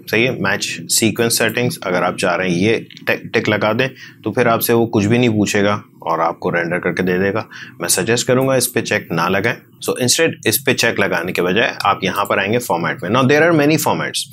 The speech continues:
अ, कई मरतबा लोग एवीआई में, uh, render करते हैं या एवीआई uncompressed में। याद रखिएगा, एवीआई uncompressed is way too large file। बहुत, बहुत, बहुत बड़ी file होगी। अ,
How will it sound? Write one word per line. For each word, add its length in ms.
अ, 160
कई 80
मरतबा 360
लोग 340
एवीआई 460
में, 380
uh, 380
render 260
करते 280
हैं 120
या 100
एवीआई 500
uncompressed 580
में। 140
याद 200
रखिएगा, 540
एवीआई 480
uncompressed 760
is 160
way 400
too 160
large 400
file। 300
बहुत, 520
बहुत, 480
बहुत 260
बड़ी 240
file 280
होगी। 340
अ, 280